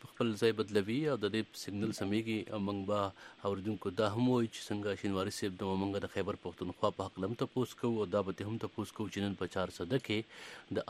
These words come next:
عوام نیشنل ګوند مشر اسفندیار ولی خان یو خبري کانفرنس ته وینا هم کړې ده. هغه ډیمانډ یې غوښتنه کړې ده چې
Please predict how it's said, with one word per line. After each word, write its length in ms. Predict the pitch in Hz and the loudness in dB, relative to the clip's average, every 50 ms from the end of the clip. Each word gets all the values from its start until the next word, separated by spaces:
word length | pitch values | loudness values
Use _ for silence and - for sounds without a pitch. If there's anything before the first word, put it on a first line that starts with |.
| 107 104 | 0 0
عوام 260 | 101 104 107 104 104 104 | 2 2 2 2 2 0
نیشنل 280 | 95 - - 95 87 85 82 101 | 0 -2 -4 -4 -6 -4 -2 0
ګوند 240 | 107 107 104 87 82 - 98 98 107 | 0 0 0 -2 -6 -6 -4 -4 -4
مشر 300 | 104 - - 113 101 - 95 | -4 -2 -2 -2 -2 -2 -4
اسفندیار 380 | - - - 92 85 90 90 90 85 | -6 -6 -6 -6 -4 -4 -4 -4 -4
ولی 180 | 87 95 104 - - | -4 -4 -6 -6 -4
خان 240 | - 110 107 104 87 98 | -2 -2 -2 -2 -2 -4
یو 100 | 95 - - | -6 -4 -4
خبري 220 | 92 90 98 98 - - | -4 -2 -2 -4 -2 -2
کانفرنس 320 | 92 90 87 98 - - | -2 -2 -2 -4 -6 -6
ته 80 | - 95 | -4 -4
وینا 240 | 90 90 92 95 90 85 | -2 -2 0 0 0 -2
هم 100 | 107 117 | -2 -2
کړې 220 | 113 - 117 113 104 | -2 -2 -2 -2 -2
ده. 60 | 107 101 95 90 | -2 -2 0 -2
هغه 180 | 85 82 95 104 101 85 73 87 | 0 0 0 0 -2 -2 -4 -2
ډیمانډ 320 | 90 90 98 110 120 131 | -2 0 0 2 2 2
یې 100 | 131 117 98 87 | 0 0 -2 -4
غوښتنه 340 | 85 - - - 117 117 104 95 | -8 -8 -4 -2 0 0 0 0
کړې 160 | - 95 90 87 | -2 -4 -4 -4
ده 60 | 92 90 | -4 -4
چې 120 | - - | -6 -8